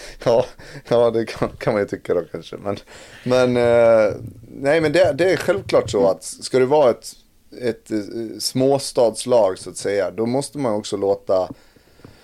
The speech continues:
profilerna vara profiler, och har man inga så får man försöka skapa dem lite grann. För att, eh, det har, upplevde väl i alla fall jag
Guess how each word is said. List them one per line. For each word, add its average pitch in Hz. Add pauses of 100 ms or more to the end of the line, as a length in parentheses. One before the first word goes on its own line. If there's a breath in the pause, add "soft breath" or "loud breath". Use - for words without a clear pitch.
(560 loud breath)
profilerna 127
vara 117
profiler, 110
och 101
har 131
man 143
inga 104
så 101
får 110
man 101
försöka 104
skapa 139
dem 90
lite 85
grann. 87 (100)
För 113
att, -
eh, 101 (840)
det 113
har, 135
upplevde 113
väl 98
i -
alla 98
fall 101
jag 120